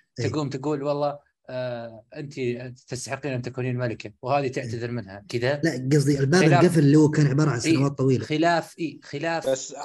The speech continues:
Speaker 2: خلاف أصيل يا ناس، خلاف أصيل، خلاف فيه خوف على حياة أطفال إنسانة. ينتهي في جلسة
Speaker 3: مم.
Speaker 2: عشاء؟
Speaker 3: لا.
Speaker 2: معليش يا،
Speaker 3: أنا،
Speaker 2: يعني
Speaker 3: أنا، أنا ما
Speaker 2: حتى
Speaker 3: زلت أرى، أنا ما زلت أرى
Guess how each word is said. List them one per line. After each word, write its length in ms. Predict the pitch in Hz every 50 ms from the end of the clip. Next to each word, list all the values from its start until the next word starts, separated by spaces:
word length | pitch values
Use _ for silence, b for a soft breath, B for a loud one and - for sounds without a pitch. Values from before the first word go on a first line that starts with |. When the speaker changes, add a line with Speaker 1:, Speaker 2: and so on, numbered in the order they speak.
| - -
Speaker 2:
خلاف 420 | - - 160 160 175 175 165 - -
أصيل 380 | 160 151 - 180 170 151 113
يا 360 | 110 107 107 107 110 110 107 117
ناس، 280 | 117 107 101 - - -
خلاف 300 | - 120 127 139 143 143
أصيل، 500 | 147 143 131 - 156 147 143 139 135 123 -
خلاف 640 | - 127 120 127 135 139 147 151 147 147 - _ _ _ _ _ _ _ _ _ _ _
فيه 500 | _ - - 147 151 160 160 147 - - _ _ _ _
خوف 360 | - - 143 147 147 147 135
على 220 | 107 127 131 131
حياة 500 | - - 131 127 135 143 151 151 151 147 147 - _ _
أطفال 760 | 143 139 - - - 147 151 151 143 139 147 151 151 147 147 - _ _ _ _
إنسانة. 520 | 139 127 123 - 151 139 113 104 - - - _ _ _ _ _ _ _ _ _ _ _ _ _ _ _ _ _ _ _ _ _ _
ينتهي 260 | - 131 127 131 143 123
في 60 | 120
جلسة 240 | 123 135 127 - 139
Speaker 3:
مم. 80 | 131
Speaker 2:
عشاء؟ 280 | 113 117 - 165 185 175 - _ _ _ _ _ _ _ _ _ _ _ _ _ _ _ _ _ _ _ _ _ _ _ _ _ _ _ b b b b b b b b b b b
Speaker 3:
لا. 200 | - 131 151 156 -
Speaker 2:
معليش 920 | 113 113 117 113 110 104 104 95 87 104 107 135 156 160 120 95 - - -
يا، 80 | 92
Speaker 3:
أنا، 180 | 92 90 117 156
Speaker 2:
يعني 140 | - 185 185
Speaker 3:
أنا، 280 | 180 185 190 190 185
أنا 100 | 185 190
ما 100 | 190 190
Speaker 2:
حتى 120 | 170 165 165
Speaker 3:
زلت 220 | 170 190 170 175
أرى، 160 | 180 180 175 160
أنا 100 | 170 170
ما 100 | 165 160
زلت 220 | 156 - 175 -
أرى 220 | 165 160 170 185